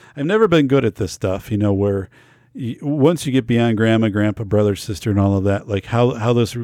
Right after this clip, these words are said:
r-, the relations work, but, you know, in marriages and stuff, I don't know. So, but anyway, um, we, we, my oldest daughter, uh, was a junior bridesmaid. My youngest daughter was a flower girl,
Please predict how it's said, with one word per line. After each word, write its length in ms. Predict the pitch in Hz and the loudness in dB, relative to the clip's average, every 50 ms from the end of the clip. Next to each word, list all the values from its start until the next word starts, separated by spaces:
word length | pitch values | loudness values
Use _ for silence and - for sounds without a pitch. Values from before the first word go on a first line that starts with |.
| - _ - | -12 _ -14
r-, 200 | 143 143 143 196 - | -14 -14 -14 -14 -8
the 180 | 131 110 113 107 | 0 2 2 2
relations 840 | 107 104 101 110 117 120 - - 123 113 113 117 110 98 - - - | 4 2 2 2 2 2 2 0 2 2 2 2 0 -2 -4 -8 -8
work, 460 | 110 95 98 98 101 - _ - - - - | -2 0 0 0 0 -2 _ -16 -20 -20 -20
but, 260 | - 127 107 110 107 - | -12 -8 -6 -6 -6 -6
you 120 | - 113 101 | -6 -4 -4
know, 200 | 98 95 98 98 | -2 -2 -2 -2
in 240 | 95 95 92 95 - _ _ | 0 -2 -2 -4 -6 _ _
marriages 540 | - 113 107 110 110 113 113 95 101 101 95 | -6 -2 0 2 2 2 2 0 0 -2 -2
and 100 | 98 98 | -4 -6
stuff, 200 | - - 104 - - | -6 -6 -8 -8 -8
I 140 | 104 95 | -8 -6
don't 140 | 92 92 90 | -4 -4 -4
know. 180 | 92 98 104 98 | -4 -6 -8 -10
So, 300 | - - - 107 101 - - _ - - - - - - - - - - - | -8 -4 -2 -2 -2 -4 -8 _ -20 -20 -20 -20 -20 -20 -20 -20 -20 -8 -4
but 100 | 156 160 | -2 0
anyway, 580 | 208 226 233 220 165 156 151 147 147 143 135 - - - | 2 4 4 4 4 4 4 4 4 2 0 -2 -6 -4
um, 600 | 123 123 127 127 127 127 120 120 120 120 113 - _ _ _ _ _ _ _ _ - - _ _ _ | -2 -2 0 0 0 0 0 -2 -2 -4 -6 -8 _ _ _ _ _ _ _ _ -20 -20 _ _ _
we, 340 | - 123 120 143 151 147 143 | -2 0 2 2 2 2 0
we, 480 | - 135 113 117 123 123 117 120 127 - - | -4 -6 -4 -2 -2 -2 -2 -4 -6 -6 -4
my 500 | 120 117 117 113 113 110 107 104 - - _ _ _ _ _ _ _ _ _ _ _ _ _ _ | -2 -2 -2 -2 -2 -4 -4 -6 -8 -14 _ _ _ _ _ _ _ _ _ _ _ _ _ _
oldest 380 | - 143 160 156 165 156 - - | 2 2 2 2 2 -2 -2 0
daughter, 440 | 127 113 104 101 98 104 117 113 - _ _ _ _ _ _ _ _ _ _ _ _ _ _ | 0 0 2 0 0 -2 -4 -6 -10 _ _ _ _ _ _ _ _ _ _ _ _ _ _
uh, 560 | - 107 104 107 104 104 101 101 98 101 98 | -6 -4 -4 -2 -2 -2 0 0 0 0 0
was 280 | 95 95 104 104 101 95 | 0 0 0 0 0 0
a 80 | 107 | -2
junior 320 | 101 92 110 127 135 131 113 | -2 0 2 2 2 2 2
bridesmaid. 540 | - 117 107 107 107 98 107 110 110 107 101 | 2 2 2 0 0 -2 -2 -2 -2 0 0
My 100 | 104 101 | -2 -2
youngest 380 | 101 104 104 107 107 101 - | 0 0 0 0 -2 -2 -2
daughter 300 | - 104 95 95 98 101 | 0 0 0 0 0 -2
was 200 | 95 95 95 95 | -2 -2 -4 -4
a 60 | 95 | -6
flower 340 | - - 104 95 92 92 92 | -8 -6 -4 -2 -2 -2 -4
girl, 340 | 95 - 113 117 123 127 117 | -4 -6 -6 -6 -6 -8 -10